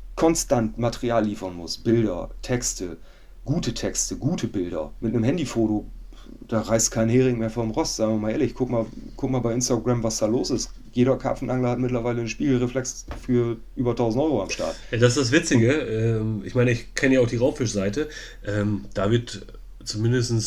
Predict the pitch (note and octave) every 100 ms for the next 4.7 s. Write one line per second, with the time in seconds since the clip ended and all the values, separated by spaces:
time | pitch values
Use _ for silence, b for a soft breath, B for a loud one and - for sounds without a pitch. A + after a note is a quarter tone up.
0 | - G#2 A2 B2 - B2+ - C3 B2 B2+
1 | B2+ B B B - - A2 A2 A#2+ C3
2 | B2+ C3 C#3+ C3+ C#3 A2 G2+ G2 F2+ E2+
3 | - G2 A2+ G#2 G#2+ C#3 A#2 A2+ G2+ C3
4 | D3+ A#2 G2+ B2+ C#3 G#3